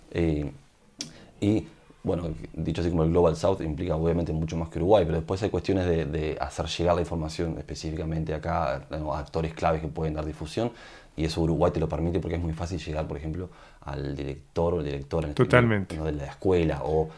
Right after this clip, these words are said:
Speaker 1: al
Speaker 2: No hay siete grados de separación.
Speaker 1: No existe, no existe.
Speaker 2: No los hay.
Speaker 1: No. No. Entonces eso es como muy sencillo de, de canalizar información de, como de forma distintiva para Uruguay, y ahí está mi, mi, como mi propio sesgo, ¿no? O sea, más,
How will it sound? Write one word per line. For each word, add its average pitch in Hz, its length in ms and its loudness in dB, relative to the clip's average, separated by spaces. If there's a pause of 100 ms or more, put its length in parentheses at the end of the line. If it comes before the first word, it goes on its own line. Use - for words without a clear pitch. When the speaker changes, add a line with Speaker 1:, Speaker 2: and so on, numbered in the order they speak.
(180)
Speaker 1:
al 71 480 2
Speaker 2:
No 151 140 12
hay 180 100 12
siete 170 300 8
grados 151 340 12
de 120 60 8
separación. 110 560 4
Speaker 1:
No 90 60 4
existe, 87 400 0 (260)
no 85 100 -4
existe. 80 340 -8 (220)
Speaker 2:
No 156 100 12
los 120 200 8
hay. 98 160 -2 (240)
Speaker 1:
No. 78 180 2 (420)
No. - 120 -2 (440)
Entonces 87 480 -2
eso 92 200 -2
es 90 40 0
como 92 200 2
muy 90 140 0
sencillo 90 500 -2
de, 85 200 2 (340)
de 87 100 0
canalizar 87 400 2
información 92 600 0
de, - 80 -8
como 80 180 -2
de 78 100 0
forma 101 300 0
distintiva 82 500 0
para 98 180 8
Uruguay, 95 640 2 (280)
y 78 80 -4
ahí 82 180 4
está 85 180 2
mi, 78 160 0
mi, 76 200 -4
como 78 240 -4
mi 76 60 -6
propio 85 280 -2
sesgo, 87 280 2
¿no? 80 240 -6
O 82 40 -16
sea, 69 240 -6 (100)
más, 73 180 -8